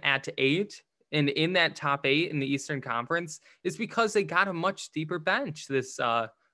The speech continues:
offseason. They got Bogdanovich, who's most likely actually going to, gonna start for them this season. They got Gallinari, who's probably gonna be their sixth man, who I love a lot. And of course, they acquired Rajon Rondo, who's gonna be their backup point guard most likely,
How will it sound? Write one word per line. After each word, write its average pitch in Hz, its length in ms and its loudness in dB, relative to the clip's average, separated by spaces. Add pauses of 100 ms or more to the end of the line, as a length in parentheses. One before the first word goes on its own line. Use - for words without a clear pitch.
offseason. 143 580 0
They 127 100 2
got 151 260 2
Bogdanovich, 143 720 2
who's 139 160 0
most 156 280 0
likely 147 300 0
actually 139 280 -2
going 131 260 -2
to, 117 100 -8 (100)
gonna 143 220 -2
start 135 480 0 (280)
for 131 140 2
them 120 220 4
this 117 180 -6
season. 135 460 -2 (260)
They 147 60 2
got 143 240 2
Gallinari, 143 880 4 (400)
who's 147 140 -2
probably 156 280 4
gonna 147 160 2
be 139 120 4
their 131 140 2
sixth 165 380 -2
man, 117 400 -2
who 139 120 2
I 135 180 6
love 139 280 2
a 110 40 0
lot. 113 600 0 (460)
And 156 80 0
of 160 120 -2
course, 196 440 2 (320)
they 165 280 6 (100)
acquired 143 580 2 (200)
Rajon 143 500 4
Rondo, 120 540 2
who's 123 180 -6
gonna 143 200 -4
be 131 100 0
their 127 140 0
backup 123 480 0
point 135 220 -4
guard 127 200 0
most 120 260 -2
likely, 120 520 -2